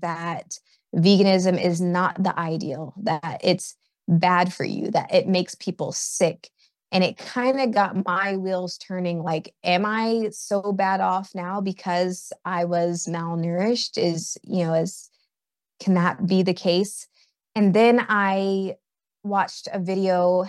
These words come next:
an interview Sverige was doing with, um, a young, uh, he wa-, he was a, a guy in his late twenties, just like me, mid to late twenties, just like me.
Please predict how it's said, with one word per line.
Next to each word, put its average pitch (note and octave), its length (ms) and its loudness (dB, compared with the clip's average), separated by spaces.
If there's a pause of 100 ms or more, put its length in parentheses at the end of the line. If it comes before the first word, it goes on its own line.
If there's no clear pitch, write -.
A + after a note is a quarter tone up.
(100)
an - 80 -12
interview G3+ 400 0
Sverige F#3+ 560 0
was A3+ 160 -4
doing F3 420 -2
with, E3+ 640 -2 (100)
um, E3 520 -4 (420)
a F3+ 60 4
young, F#3 800 4 (280)
uh, E3+ 380 0
he G3 240 -4
wa-, F#3 200 -2 (180)
he - 200 -4
was F#3 120 0
a, F3 340 2 (840)
a F#3+ 100 0
guy G3+ 380 2
in G#3 260 -2
his F3 560 -8 (420)
late G3 360 0
twenties, F#3+ 440 -4
just - 280 -4
like A3+ 160 2
me, F3+ 180 0
mid G3+ 240 0
to A#3 120 -6
late A3 180 -2
twenties, F3 300 -2
just F3+ 180 -2
like G#3+ 160 0
me. E3 240 -4